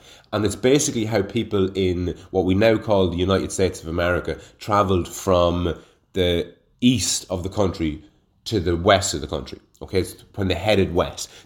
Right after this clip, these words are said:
The gold rush, all that jazz. Now, you might remember them. At night time, they used to circle their, their, their caravan. So their caravan was kind of like a train. You know the way a train is in a row and it's all separated by carriages?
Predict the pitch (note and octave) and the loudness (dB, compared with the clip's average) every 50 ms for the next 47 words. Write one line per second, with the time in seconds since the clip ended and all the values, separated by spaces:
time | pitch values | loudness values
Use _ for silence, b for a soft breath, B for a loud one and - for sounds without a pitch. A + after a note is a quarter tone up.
0 | B - A#2 F#2 - C#3 C3 B2+ A#2+ A2+ G2+ - D#2+ C#2 - - - - A2+ A#2+ | B -6 -4 0 4 6 6 8 8 6 4 0 -4 -6 -8 -8 -6 -4 -2 0
1 | A#2 A2+ F#2+ E2 E2 - - E2 D2 C2+ - B B B B B B A2+ G#2+ G#2 | 0 0 -2 -4 -6 -6 -6 -6 -6 -6 -12 B B B B B B -2 0 0
2 | G#2+ A#2 B2+ - A#2 A#2+ A2+ A#2+ A2+ A2+ A2 G#2+ G2+ G2+ F#2 F2 B B B B | 2 2 2 2 2 2 4 4 2 4 2 2 0 0 -2 -2 B B B B
3 | G#2 A2 A2+ A#2+ A#2 B2+ C3+ B2+ B2+ - B2+ B2 A#2 G#2+ G#2 G2 G#2 G#2 G2+ F#2+ | -2 0 0 2 2 2 2 2 0 0 2 2 2 2 2 -2 -2 -2 -2 -2
4 | - - F#2 - - - - A#2 A2 A#2+ A#2+ A#2+ - A#2 G#2 A2+ A2 - - - | -4 -4 -4 -2 0 0 2 4 4 4 4 2 0 -2 -2 -2 -2 -4 -10 -18
5 | - - A2+ G#2+ G2+ G2 G2 G2 G2 F#2+ F#2+ F#2 F#2 F#2 F2+ F2+ - D#2+ F#2 G2 | -8 -4 -2 0 2 2 4 4 4 4 4 2 2 2 0 -2 -2 -2 -2 -2
6 | G2 - - G#2 G#2 G#2+ G#2 A2 A2+ A2 G#2+ B B B - - G2+ G2 G2 - | -2 2 2 4 4 4 4 4 2 2 0 B B B -8 -2 -2 -2 0 2
7 | C3+ C3 C3+ B2 B2 A#2 G#2 G2+ - - - - F3 F3+ E3+ D#3 C#3+ B2+ - G2 | 4 4 4 4 4 2 0 -2 -6 -8 -2 0 0 2 4 2 2 2 0 -4
8 | - - C#3 B2+ B2 B2 C3 C3 B2+ B2+ B B B B B - D3+ C#3+ C#3 C3 | -4 0 2 4 4 4 2 0 -2 -6 B B B B B -2 0 2 4 2
9 | B2 A#2 - - C#3+ B2+ A#2+ A#2+ A#2+ A#2 A2 G#2+ G#2+ - A#2 G#2+ F#2+ G2+ F#2+ F#2+ | 2 0 0 -2 2 2 2 4 2 0 -2 -4 -4 -4 -2 -2 0 0 0 0
10 | F#2+ F#2+ G2+ G#2+ G#2 G#2 G#2+ G#2+ G#2+ G2+ - - _ _ _ _ _ _ _ _ | 0 2 2 2 4 4 2 2 0 -4 -8 -16 _ _ _ _ _ _ _ _
11 | _ _ _ _ - F#2 F#2+ F#2 F#2 F#2 F2+ F2+ F2+ - F#2+ F#2 - A2+ G2+ F#2+ | _ _ _ _ -6 -2 0 0 0 0 0 -2 -2 -2 -2 -2 2 4 4 4
12 | F#2+ - - - - G#2+ F#2+ - G2+ G2 F2+ D2 - - E2+ - - A2 G2+ F#2+ | 4 2 -2 0 0 0 0 2 2 2 2 2 0 -4 -4 0 2 4 4 4
13 | F2+ E2+ - - - - | 2 -2 -4 -10 -16 -16